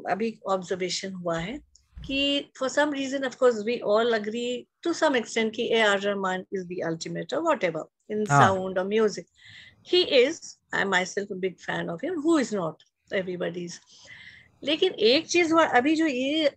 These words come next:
Speaker 1: हम लोग, अ, आप लोग इतना अच्छा सीख रहे हो, सिखा रहे हैं आप, तो music has become very democratic।
Speaker 2: हम्म।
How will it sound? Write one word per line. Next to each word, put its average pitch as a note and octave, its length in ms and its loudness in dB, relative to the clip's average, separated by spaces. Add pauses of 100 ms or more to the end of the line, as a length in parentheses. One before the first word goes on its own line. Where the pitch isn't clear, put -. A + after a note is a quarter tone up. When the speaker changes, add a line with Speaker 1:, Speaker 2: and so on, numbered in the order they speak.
(120)
Speaker 1:
हम G#3+ 220 -4
लोग, B3+ 340 -2
अ, F#3+ 60 -2
आप F#3+ 520 -2
लोग A3 160 -2
इतना A3 280 -2
अच्छा - 360 -4
सीख G#3+ 400 -4
रहे F#3+ 140 4
हो, G3 380 0
सिखा - 420 0
रहे G#3+ 120 2
हैं F3+ 80 0
आप, F3+ 180 -4 (680)
तो A#3+ 60 -10
music D#4+ 460 2
has D#4+ 180 0
become D#4+ 240 -2
very B3+ 280 4
democratic। G3+ 640 -2 (720)
Speaker 2:
हम्म। B2 260 0